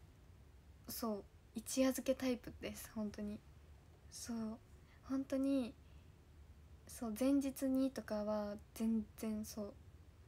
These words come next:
初見です。ありがとうございます。<laughs> そう、本当に、そう、すぐ忘れるんです。そうそう。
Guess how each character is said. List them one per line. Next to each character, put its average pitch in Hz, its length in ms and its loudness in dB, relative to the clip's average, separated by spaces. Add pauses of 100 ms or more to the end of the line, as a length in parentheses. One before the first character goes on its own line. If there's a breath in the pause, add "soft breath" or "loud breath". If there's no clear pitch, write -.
(800)
初 262 160 0
見 302 280 6
で 320 160 8
す。 330 120 -6 (100)
あ - 20 2
り 339 140 8
が 392 100 4
と 381 140 2
う 349 40 6
ご 339 100 4
ざ 339 100 4
い 349 80 6
ま 339 240 4
す。 - 240 -10 (460)
<laughs> 262 380 2 (1120 loud breath)
そ 240 260 2
う、 240 40 0
本 302 260 4
当 320 140 4
に、 302 600 4 (600 loud breath)
そ - 180 -6 (200)
う、 - 60 -14 (520)
す - 160 0
ぐ 269 140 6
忘 240 420 0
れ 240 120 0
る 240 140 0
ん 226 80 0
で 220 100 0
す。 - 380 -14
そ 220 120 -4
う 214 60 -6 (100)
そ 220 160 -4
う。 254 60 -10